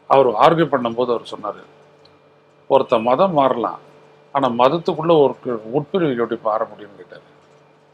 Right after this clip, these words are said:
ஆனா அந்த நீதிபதிகள் அதை ஏத்துக்கிறல. கவனிக்கணும். இப்போ முஸ்லீம்லயே பாத்தீங்க அப்படின்னோம்னா, எவ்வளவு முஸ்லீம்கள் இருக்காங்க தமிழ்நாட்டிலேயே. ஆற்காடு நவாப் வழி வந்த முஸ்லீம்கள் இருக்காங்க,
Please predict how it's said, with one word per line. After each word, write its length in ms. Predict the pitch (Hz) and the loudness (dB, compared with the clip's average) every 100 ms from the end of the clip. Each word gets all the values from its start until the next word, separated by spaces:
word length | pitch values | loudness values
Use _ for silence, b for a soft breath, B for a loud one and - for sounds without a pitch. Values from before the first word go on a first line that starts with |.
| _ _ _ _ _ _ _ _ - | _ _ _ _ _ _ _ _ -8
ஆனா 200 | 127 127 | -4 -4
அந்த 140 | 117 | -4
நீதிபதிகள் 640 | 113 170 175 135 113 101 95 | -4 -4 -4 -4 -4 -6 -8
அதை 120 | 95 | -6
ஏத்துக்கிறல. 540 | 131 143 - 101 - - | -4 -4 -8 -10 -12 -10
கவனிக்கணும். 520 | 110 110 113 95 - _ _ _ _ _ _ _ _ _ _ b b _ _ _ - | -4 -4 -6 -14 -20 _ _ _ _ _ _ _ _ _ _ b b _ _ _ -12
இப்போ 320 | 117 104 98 | -8 -8 -8
முஸ்லீம்லயே 520 | 110 - 156 151 156 165 | -10 -6 -4 0 2 4
பாத்தீங்க 400 | 147 135 135 131 | 4 2 0 -4
அப்படின்னோம்னா, 520 | 123 - 113 117 104 90 - _ _ _ _ _ | -6 -8 -12 -8 -8 -10 -20 _ _ _ _ _
எவ்வளவு 400 | - 120 156 165 | 0 2 4 0
முஸ்லீம்கள் 300 | 143 - 156 | -4 -6 -8
இருக்காங்க 360 | 135 127 113 110 | -6 -6 -8 -12
தமிழ்நாட்டிலேயே. 640 | 107 107 113 107 98 87 80 78 _ _ _ _ _ _ _ - | -10 -10 -8 -10 -10 -20 -20 -20 _ _ _ _ _ _ _ 0
ஆற்காடு 400 | 127 139 135 127 | 2 4 4 4
நவாப் 340 | 117 123 127 | 2 0 0
வழி 180 | 123 120 | 0 0
வந்த 200 | 120 110 | 0 -4
முஸ்லீம்கள் 500 | 107 110 - 120 120 | -10 -14 -12 -8 -4
இருக்காங்க, 420 | 117 - 110 139 | -4 -4 -8 -8